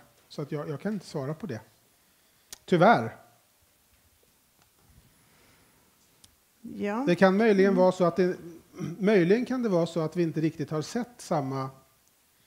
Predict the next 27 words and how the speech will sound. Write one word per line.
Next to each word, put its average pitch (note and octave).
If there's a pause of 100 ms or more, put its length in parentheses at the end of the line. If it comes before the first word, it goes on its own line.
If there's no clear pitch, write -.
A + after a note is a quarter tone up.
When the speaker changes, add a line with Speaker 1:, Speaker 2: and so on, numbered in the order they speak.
(480)
Speaker 1:
ehm, D#3+
starka D#3+
tendenser C#3
här A#2+ (100)
än. B2+ (1300)
Skulle F3
kunna F#3+
vara A#2+ (640)
en C3+
förklaring C3+
till C3+
att C3
ingen C3
har C#3
liksom C3 (160)
sammanställt D3
de D#3+
här C3
listorna. B2
Men D3
vi, C#3+
vi D#3
kanske D#3
är C#3
på D3+
väg F#3
mot A#2+